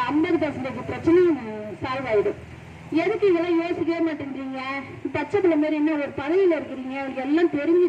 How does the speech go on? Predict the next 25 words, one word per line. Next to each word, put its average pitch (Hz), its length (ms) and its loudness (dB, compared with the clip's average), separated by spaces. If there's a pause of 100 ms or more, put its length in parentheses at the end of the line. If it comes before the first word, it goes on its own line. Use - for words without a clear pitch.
நடந்துங்கன்னா 269 640 -6 (160)
அதையும் 285 300 2
நீங்க 214 220 -2
இது 208 140 0
பண்ணிக்க 202 240 -2
மாட்டேங்கிறீங்க. 196 520 0 (640)
எதை, 311 160 4 (500)
எதை, 277 220 0 (300)
எதை 339 160 4 (200)
நினைச்சிட்டு 294 420 -2
போறதுன்னு 262 380 -4 (100)
தெரியல. 220 340 -2 (580)
இந்த 285 140 4
அண்ணா 311 200 4 (100)
வந்து 320 160 4 (160)
பதிவாளர் 320 420 2
அண்ணா 302 240 0 (100)
இது 277 300 -4
வரைக்கும் 320 280 0
இருந்தவங்களை 285 460 0
விட்டுருங்க, 277 380 -4 (100)
நீங்களாவது 339 560 4
வந்து 285 220 -2 (180)
ஒரு 254 160 -6 (500)
நல்லது 294 360 2